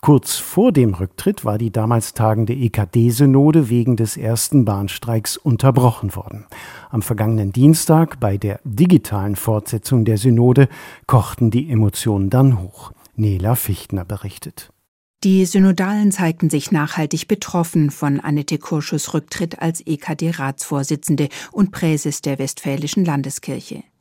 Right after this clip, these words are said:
Speaker 2: Sie kritisierten die intransparente Krisenkommunikation, nachdem mutmaßlich Betroffene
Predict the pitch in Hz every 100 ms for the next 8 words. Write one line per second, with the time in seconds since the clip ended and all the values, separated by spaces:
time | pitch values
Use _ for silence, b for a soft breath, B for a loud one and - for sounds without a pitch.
0 | B B B - - 147 - 202 165 160
1 | 208 208 202 170 170 165 214 208 - 170
2 | - 165 156 151 151 - - 202 190 185
3 | - 170 160 156 160 156 - 160 156 B
4 | B B - 139 - 151 143 143 175 170
5 | 165 151 151 - 143 - - 175 196 170